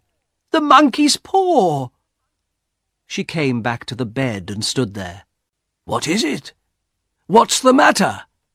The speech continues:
Mister White cried. He sat up in bed. "What's the matter?" he thought. "Why is she excited? What's she talking about?" He looked at his wife. Her face was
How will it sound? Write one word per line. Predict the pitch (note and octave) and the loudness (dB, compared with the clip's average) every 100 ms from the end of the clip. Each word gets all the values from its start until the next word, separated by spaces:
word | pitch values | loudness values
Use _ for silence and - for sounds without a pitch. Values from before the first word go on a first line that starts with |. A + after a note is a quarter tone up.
| _ _ _ - | _ _ _ -4
Mister | C3+ - A2 | -4 -4 -6
White | G2+ G2+ - | -6 -8 -10
cried. | A#2 G#2 F2+ G2 _ _ _ _ _ _ _ _ | -10 -10 -12 -18 _ _ _ _ _ _ _ _
He | - F#3+ | -4 -2
sat | - D#3 | 0 0
up | E3 - | -2 -2
in | A2 G#2 | -6 -4
bed. | C3 G#2+ F2+ - _ _ _ _ _ _ _ _ _ | -4 -6 -12 -20 _ _ _ _ _ _ _ _ _
"What's | - A2+ - - | -20 -12 -8 -8
the | C3+ | -6
matter?" | E3+ F#3+ - D3 - - _ _ _ _ _ - | -4 -4 -4 -10 -12 -18 _ _ _ _ _ -14
he | |
thought. | G2 A2 F#2+ - - _ _ _ _ _ _ _ | -10 -10 -12 -16 -20 _ _ _ _ _ _ _
"Why | - E2 F2 | -4 -2 0
is | C#3+ F3 | 0 0
she | A#3 B3+ | 0 -2
excited? | - - - C4 A3+ F#3 - _ _ _ _ _ _ _ _ | -2 -4 -4 -8 -10 -18 -20 _ _ _ _ _ _ _ _
What's | C#4+ - | -12 -6
she | - A3+ | -6 -6
talking | - E4 D#4+ - F3 | -10 -4 -4 -2 -4
about?" | B2 A2 B2+ B2 - _ _ _ _ _ _ - | -2 -4 -6 -8 -18 _ _ _ _ _ _ -6
He | B2 | -2
looked | B2 C3 | 0 -2
at | G#2+ | -6
his | G#2 G2 | -10 -8
wife. | A2+ G#2 G2+ _ _ _ _ _ _ _ _ _ _ _ _ | -8 -8 -10 _ _ _ _ _ _ _ _ _ _ _ _
Her | - F3 | -2 -2
face | - F#3 D#3 - | 0 0 2 0
was | D3+ | -2